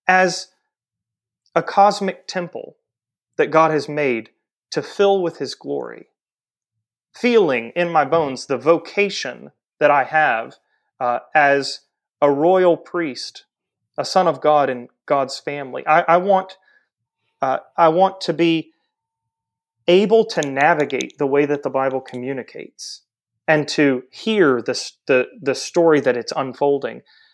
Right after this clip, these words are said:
And I also want to be able to inhabit the world as if that story really is true.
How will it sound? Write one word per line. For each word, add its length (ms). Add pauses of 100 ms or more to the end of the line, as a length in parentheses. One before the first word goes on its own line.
(560)
And 140
I 40
also 320
want 300 (200)
to 120
be 200
able 200
to 280
inhabit 600
the 80
world 680 (320)
as 180
if 180
that 220
story 420
really 380
is 220
true. 420